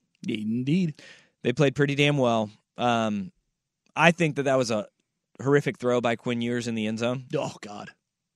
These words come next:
Speaker 2: It was that close. I mean, if he, if he puts that on the line and he back shoulders him,
Speaker 1: Mm-hmm. He's got a chance.
Speaker 2: it's thirty-seven thirty-seven with an extra point to win it.
Speaker 1: <laughs>
Speaker 2: I mean,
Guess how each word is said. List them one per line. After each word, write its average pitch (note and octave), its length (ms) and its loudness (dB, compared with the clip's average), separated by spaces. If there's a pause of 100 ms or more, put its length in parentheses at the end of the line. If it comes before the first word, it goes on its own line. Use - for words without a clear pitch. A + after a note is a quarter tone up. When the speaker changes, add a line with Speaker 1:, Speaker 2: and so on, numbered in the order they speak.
(1080)
Speaker 2:
It - 80 -6
was C#3+ 140 2
that D3 240 2
close. C3 320 0
I E3 80 0
mean, E3 160 2
if C3 100 -6
he, F#3+ 340 0
if C#3+ 140 -8
he G3+ 100 0
puts G3 220 -2
that D#3+ 160 4
on C#3+ 140 0
the C3 60 -4
line B2+ 240 -2
and A#2 100 -4
he C3 60 -2
back A#2 240 -2
shoulders B2+ 360 -6
him, D#3+ 220 -4
Speaker 1:
Mm-hmm. D#3 240 -4 (1400)
He's - 80 -14
got E3+ 140 4
a - 20 -2
chance. F#3+ 400 2 (640)
Speaker 2:
it's B2 180 -4
thirty-seven D3 520 2
thirty-seven D3 640 4
with C3+ 220 2
an B2 120 0
extra C3+ 260 -4
point D#3 260 -2
to C#3 60 0
win D#3 160 0
it. A2+ 140 -4 (640)
Speaker 1:
<laughs> - 640 -16
Speaker 2:
I C3 60 -2
mean, C#3 420 -2